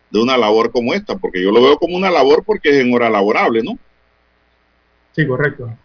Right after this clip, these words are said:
Speaker 1: Eso es lo que no se define y uno no ve. Que te muestren un mosaico o una baldosa rota, eso es secundario. Pero digo, ¿qué buscaba con el video allá?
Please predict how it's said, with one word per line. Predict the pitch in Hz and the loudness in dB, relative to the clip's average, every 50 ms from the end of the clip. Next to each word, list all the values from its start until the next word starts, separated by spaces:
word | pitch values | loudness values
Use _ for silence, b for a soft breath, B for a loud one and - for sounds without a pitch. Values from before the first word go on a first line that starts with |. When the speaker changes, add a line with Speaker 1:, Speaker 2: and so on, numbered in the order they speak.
| _ _ _ _ _ _ _ - | _ _ _ _ _ _ _ -18
Speaker 1:
Eso | - - 113 | -10 -4 -2
es | 123 165 | -2 -2
lo | 190 | -2
que | - 175 | -4 -2
no | 156 156 | -2 -2
se | 147 - 160 | 0 2 2
define | 123 113 101 104 - 151 180 160 143 127 | 4 2 2 2 0 -2 0 0 -2 0
y | 120 | 0
uno | 123 120 117 113 | 0 0 0 0
no | 110 110 107 123 | 0 2 2 4
ve. | 196 226 180 - - _ _ _ _ _ _ _ _ _ _ _ _ _ _ _ _ _ _ _ _ _ _ | 4 4 2 0 -6 _ _ _ _ _ _ _ _ _ _ _ _ _ _ _ _ _ _ _ _ _ _
Que | - 196 | -10 -8
te | - 110 104 | -2 -2 -2
muestren | 110 147 170 - 208 208 208 | 0 0 -2 -2 -2 -2 0
un | 214 214 | 0 -2
mosaico | 214 202 208 220 220 214 208 - 208 | -2 -2 0 0 -2 0 0 0 0
o | 196 185 180 180 | 2 2 2 2
una | 190 196 190 190 185 | 0 0 0 0 0
baldosa | 170 151 147 147 190 196 - - 185 175 | 0 0 0 0 0 -4 -2 -2 -2 0
rota, | 190 208 208 208 - 185 185 175 | 0 0 -2 -2 -6 -8 -8 -8
eso | 180 - - 185 175 | -8 -8 -8 -8 -6
es | 165 | -4
secundario. | - 160 - - 113 110 117 107 95 - 76 _ _ _ _ _ _ _ _ _ _ _ _ _ _ _ _ _ _ _ _ _ _ 123 _ _ _ _ _ _ _ _ _ _ _ _ _ _ _ _ _ _ - | -4 -6 -4 -4 -6 -4 -2 -4 -4 -4 -8 _ _ _ _ _ _ _ _ _ _ _ _ _ _ _ _ _ _ _ _ _ _ _ _ _ _ _ _ _ _ _ _ _ _ _ _ _ _ _ _ _ -2
Pero | 101 98 92 90 87 85 85 | 0 2 4 6 6 6 4
digo, | 104 113 98 87 80 - - | 2 0 0 0 -2 -4 -2
¿qué | - 143 | 0 2
buscaba | 165 160 156 160 - 208 208 202 196 196 202 202 202 - _ - | 4 4 2 2 2 0 2 2 2 2 0 -2 -4 -10 _ -4
con | 143 135 143 | -4 -2 -2
el | 147 143 143 | -2 -2 0
video | 143 151 160 165 190 208 208 196 | 0 0 0 2 2 2 2 2
allá? | 185 190 202 226 240 240 240 | 0 0 0 0 0 -2 -6